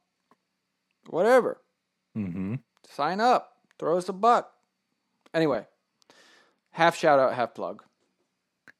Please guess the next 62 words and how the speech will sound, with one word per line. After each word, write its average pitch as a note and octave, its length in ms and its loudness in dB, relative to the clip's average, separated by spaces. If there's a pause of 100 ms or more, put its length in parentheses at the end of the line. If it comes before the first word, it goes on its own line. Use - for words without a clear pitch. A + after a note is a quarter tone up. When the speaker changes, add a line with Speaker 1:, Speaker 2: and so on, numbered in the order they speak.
(200)
Speaker 2:
That's C3+ 160 -6
a B2+ 60 0
good G#2+ 160 -2
one. D2+ 280 -8
And G2+ 200 -6
the F#2+ 60 -6
picture C#3+ 340 -4
looks C3 240 -4
really G#2+ 200 -2
good. G2 360 -2
So D#3+ 220 -4
cute. G2+ 500 -8
I F#2+ 60 -8
mean, F#2+ 200 -6
Speaker 1:
It's A#2+ 140 -2
Speaker 2:
you C#3 60 0
Speaker 1:
cute. - 120 2
Speaker 2:
went - 180 0
for - 80 -8
the G#2 80 -6
smaller A2+ 640 -2
version C3+ 320 2
Speaker 1:
I C3 40 4
Speaker 2:
of C3 60 0
Speaker 1:
went B2+ 160 0
Speaker 2:
it. D#3+ 100 4
Speaker 1:
for A#2 80 -2
the G#2+ 60 -14
small F#2+ 400 -12
one, G2 240 -20
yeah. G#2+ 240 -18
Speaker 2:
I A2+ 140 -4
went B2 160 -2
for A#2 100 -8
the G2+ 120 -8
big F2+ 240 -6
boy. D#2 240 -8
I F#2+ 160 -2
have A#2+ 180 -8
to - 100 -8
have, F#2+ 220 -8
like, F2+ 200 -10
a F2 60 -6
separate G2+ 460 -6
piece - 260 -12
of G2 80 -8
furniture G2+ 520 -10
over A2+ 180 -6
here B2 340 -6
to G2 140 -8
store F#2 280 -8
Speaker 1:
Nice. G2+ 80 -8
Speaker 2:
this A2 160 -12
guy, C#3 380 -6 (300)
but B2 100 -6
I C3 120 -2
am C#3 420 -4 (380)
very F#2+ 180 -6
pleased - 280 -18 (120)
with - 100 -18
it. - 100 -20 (180)
So - 400 -14